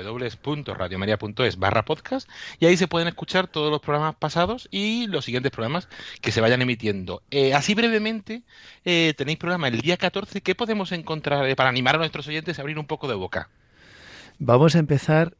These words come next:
Speaker 2: a presentar como ayudas concretas de la
Speaker 1: Ujú.
Speaker 2: Iglesia.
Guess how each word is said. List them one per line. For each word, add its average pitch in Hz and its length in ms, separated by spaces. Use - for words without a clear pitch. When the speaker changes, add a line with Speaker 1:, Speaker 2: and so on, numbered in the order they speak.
Speaker 2:
a 117 400
presentar 127 920
como 110 680
ayudas 131 500
concretas 135 960
de 113 120
la 101 80
Speaker 1:
Ujú. 92 80
Speaker 2:
Iglesia. 101 380